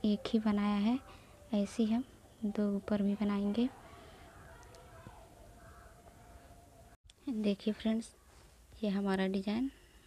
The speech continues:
बन के तैयार हो चुका है। दोनों तरफ तीन तीन डिजाइन हो चुका है हमारा। अब देखिए, हम इसी में से कॉलर का भी डिजाइन बनाएंगे।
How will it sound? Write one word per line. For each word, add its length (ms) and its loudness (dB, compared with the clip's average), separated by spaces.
बन 240 2
के 140 -4
तैयार 380 -2
हो 60 2
चुका 300 -6
है। 180 -2
दोनों 300 0
तरफ 240 -2
तीन 160 0
तीन 220 0
डिजाइन 380 0
हो 80 0
चुका 280 -6
है 160 0
हमारा। 320 -2
अब 120 0
देखिए, 400 0
हम 200 0
इसी 260 -2
में 120 0
से 220 -4
कॉलर 320 0
का 160 -2
भी 140 2
डिजाइन 340 0
बनाएंगे। 460 -2